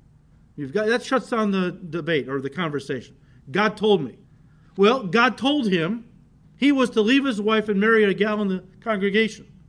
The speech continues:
His wife had back surgery. She's downstairs on the couch recovering. Her good friend, the one that they want to marry each other, came over to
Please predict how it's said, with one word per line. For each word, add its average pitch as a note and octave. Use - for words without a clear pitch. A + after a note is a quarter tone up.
His G#3+
wife C4
had G#3+
back C4+
surgery. D#3+
She's C#4
downstairs B3
on A3
the G3
couch A3+
recovering. G#3
Her A#3+
good A3
friend, C4+
the G#3
one G#3+
that G3
they F#3
want F#3
to F3
marry F#3+
each D#3+
other, D#3
came C4+
over A#3
to B3+